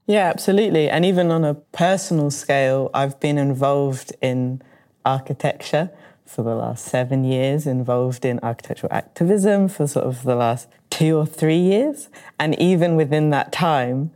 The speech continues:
I can't say that I necessarily reflected on the immediate space that I lived in. That's only happened very recently in terms of engaging with the community and people around me, like, consciously,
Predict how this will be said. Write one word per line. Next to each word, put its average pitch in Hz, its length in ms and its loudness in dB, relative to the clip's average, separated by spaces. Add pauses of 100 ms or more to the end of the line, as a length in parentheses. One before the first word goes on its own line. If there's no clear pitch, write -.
(400)
I 160 160 0
can't 170 400 0
say 151 240 0
that 143 180 0
I 139 60 0
necessarily 143 640 0
reflected 143 640 -2
on 135 320 0
the 135 180 2
immediate 135 380 0
space - 440 -4 (140)
that - 160 0
I 143 200 2
lived 123 420 0
in. 147 260 -4 (800)
That's - 240 0
only 143 200 0
happened 135 380 -2
very 131 220 0
recently 123 580 -2
in 117 100 -4
terms 120 280 -4
of 117 100 -4
engaging 120 480 -2
with 117 180 -6
the 123 80 -6
community 123 480 -6
and 123 100 -4
people 123 280 -8
around 117 300 -6
me, 110 140 -6
like, 110 280 -8 (320)
consciously, 123 720 -2